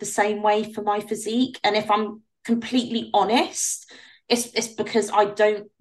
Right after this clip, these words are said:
have the genetic structure that suits what they're looking for. And, you know, I, I, I took twenty twenty-one off because I was like, you know, "I wanna see how much muscle I can put on my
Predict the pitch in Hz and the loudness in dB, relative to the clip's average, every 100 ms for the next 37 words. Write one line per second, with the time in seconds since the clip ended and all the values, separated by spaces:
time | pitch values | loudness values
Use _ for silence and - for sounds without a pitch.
0 | - - 196 196 - 175 - 180 185 - | -16 -10 -6 -6 -6 -6 0 2 2 0
1 | - - - 190 - - 180 156 160 - | -2 0 2 2 0 -2 0 2 0 -2
2 | - 175 - - 160 - 165 170 202 202 | -2 -2 -4 -4 -4 0 2 4 2 0
3 | 170 143 - 151 123 - 175 165 165 165 | -6 -6 -4 0 0 2 2 2 0 -2
4 | - - - - - _ - 196 170 190 | -6 -12 -18 -18 -20 _ -2 4 6 4
5 | 190 - _ _ 180 202 - 180 233 - | 2 -12 _ _ 2 4 4 4 4 2
6 | 262 - 233 233 - - 196 196 202 180 | 0 2 2 2 -2 -4 -4 -2 -2 4
7 | 170 147 165 - - - - - 185 190 | 4 6 2 0 -12 -16 -16 -4 -2 0
8 | 175 170 170 165 165 151 180 151 160 190 | 2 4 2 0 2 2 0 0 0 -2
9 | - 202 190 190 175 175 - 175 160 170 | -4 -2 -2 -2 -4 -6 -6 -4 -2 -2
10 | 165 165 160 165 156 151 | -4 -4 -2 0 0 0